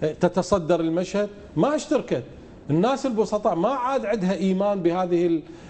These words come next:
القوى والأحزاب ال-، السياسية، فلذلك إلى الآن ووفق الأداء السياسي أنا أعتقد أن الأغلبية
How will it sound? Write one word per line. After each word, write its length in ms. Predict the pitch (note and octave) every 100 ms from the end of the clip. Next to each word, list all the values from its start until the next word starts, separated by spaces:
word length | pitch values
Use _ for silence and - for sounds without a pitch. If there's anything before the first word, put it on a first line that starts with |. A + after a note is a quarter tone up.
| -
القوى 520 | D#3 D3+ G3+ F#3+ F#3+
والأحزاب 720 | E3+ D#3 D3+ D#3+ D3 F3 E3+
ال-، 260 | D#3 C#3 C3
السياسية، 1080 | D#3+ D#3 C3+ - D#3 C3+ B2 C3+ A#2+ A2+
فلذلك 960 | A2 E3 C#3+ C#3+ C#3 A3+ C4 A#3 G3 - - - - - - -
إلى 260 | - C#4 C#4
الآن 680 | A#3+ G3 F3+ E3+ D3+ D3 D#3 D#3 D#3
ووفق 480 | D#3+ G3 B3+ -
الأداء 380 | A#3 G3 F#3 G#3+
السياسي 680 | G3 - A3 A3 G#3+ A3+ A#3
أنا 220 | D#3+ F3
أعتقد 460 | G3+ F3+ G3 - D#3+
أن 220 | D#3+ D#3
الأغلبية 1040 | D3+ E3 F3 E3 D#3 D#3 D3 G#3+ G#3 G#3